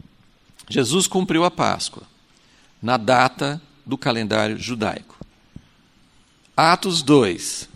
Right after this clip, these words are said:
versículo um. No dia de Pentecoste, literalmente, na data do calendário judaico,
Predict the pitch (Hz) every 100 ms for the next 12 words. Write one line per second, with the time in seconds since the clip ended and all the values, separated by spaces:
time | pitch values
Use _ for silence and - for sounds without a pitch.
0 | - - 104 - 127 151 156 123 87 -
1 | - - - _ _ _ - 98 92 -
2 | 113 196 220 - 196 196 - 127 107 117
3 | - - 165 247 - - 101 104 135 165
4 | 190 202 233 143 120 131 - 165 202 -
5 | - - - 95 80 87 127 175 - 110
6 | 101 - - 98 92 104 160 220 208 208
7 | 127 113 123 160